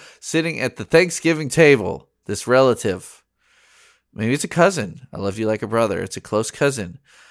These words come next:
Uh, but now, silent, just, you're sitting there just staring at each other over the mashed potatoes.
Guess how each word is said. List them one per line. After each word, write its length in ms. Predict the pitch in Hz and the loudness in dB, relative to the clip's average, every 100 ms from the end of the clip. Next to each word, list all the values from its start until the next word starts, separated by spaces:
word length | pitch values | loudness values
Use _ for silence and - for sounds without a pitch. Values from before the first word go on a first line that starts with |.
| _ _ - | _ _ -6
Uh, 180 | 110 104 | 0 0
but 160 | 107 | 0
now, 320 | 90 117 127 110 | 0 2 2 2
silent, 640 | - 113 123 113 95 - - _ _ _ - | -2 -2 -2 -2 -8 -14 -18 _ _ _ -16
just, 300 | 104 - - | -14 -14 -12
you're 160 | 104 | -10
sitting 340 | 104 - 120 110 | -6 -2 -2 -2
there 140 | 98 | -6
just 160 | 95 - | -6 -8
staring 400 | - 107 117 107 | -2 0 0 -2
at 80 | 95 | -4
each 180 | 95 - | -4 -2
other 280 | 98 95 | -2 0
over 160 | 98 95 | -2 -4
the 80 | 92 | -8
mashed 260 | 95 98 | -8 -10
potatoes. 600 | - - 101 98 90 - | -10 -6 -4 -4 -6 -14